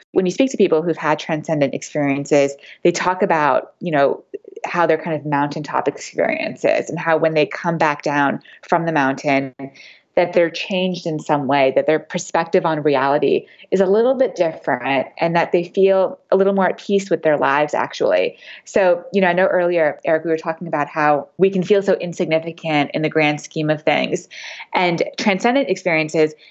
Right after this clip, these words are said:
can definitely amplify that feeling because you realize that you're just a tiny speck in this vast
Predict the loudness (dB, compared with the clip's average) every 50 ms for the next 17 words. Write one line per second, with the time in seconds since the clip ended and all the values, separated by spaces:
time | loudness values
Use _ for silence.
0 | _ _ -2 0 2 2 2 0 -2 -4 -2 0 0 0 0 0 -2 -4 -4 -4
1 | -6 -4 -2 0 0 0 0 0 -2 -4 -4 -4 -4 -4 -2 -2 -4 -4 -4 -6
2 | -6 -4 0 0 0 0 0 -4 _ -20 -20 -20 -12 -8 -4 0 2 4 4 4
3 | 4 2 0 0 2 2 2 2 2 2 0 0 -2 -4 -4 -4 -6 -6 -6 -8
4 | -10 -8 -10 -10 -10 -10 -8 -6 -2 -2 -2 -2 -2 -2 -2 -2 -2 -2 -4 -4
5 | -8 _ _ _ _ _ -20 -18 -18 -6 -2 0 2 2 2 0 -2 -6 -14 -18
6 | _ -4 -4 0 2 2 2 0 -2 -8 -12 -10 -8 -4 0 0 2 2 2 0
7 | 0 -4 -8